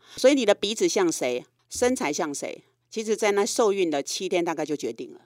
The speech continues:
那设计图画好了之后，我们的子宫也在起变化。所以我们的子宫在那七天呢，它也同时同步。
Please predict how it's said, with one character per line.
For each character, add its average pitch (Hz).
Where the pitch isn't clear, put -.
那 240
设 277
计 233
图 165
画 226
好 165
了 151
之 180
后， 202
我 175
们 190
的 214
子 160
宫 185
也 -
在 170
起 -
变 143
化。 -
所 254
以 -
我 254
们 196
的 202
子 180
宫 226
在 226
那 220
七 214
天 202
呢， 202
它 220
也 190
同 180
时 151
同 165
步。 170